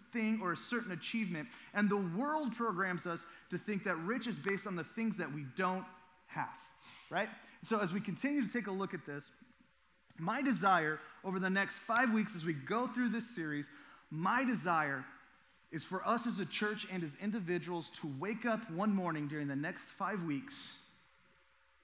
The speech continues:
and realize we've crossed the rich line. Like, for us to wake up one morning and go,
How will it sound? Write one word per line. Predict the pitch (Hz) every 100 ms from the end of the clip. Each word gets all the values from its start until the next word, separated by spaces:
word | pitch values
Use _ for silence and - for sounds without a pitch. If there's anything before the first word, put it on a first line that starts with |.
| _
and | 156 143 131
realize | 208 202 151 123 113 117 - - - - - - - - - -
we've | 143 139
crossed | - 180 156 147 - - 147
the | 139
rich | 127 131 - - - - - - 127
line. | 123 117 - - _ _ _ _ _ _ _ _ _ -
Like, | 143
for | 170 185
us | 180
to | - 147
wake | 175 214 208
up | 175
one | 165 165
morning | 165 151
and |
go, | 139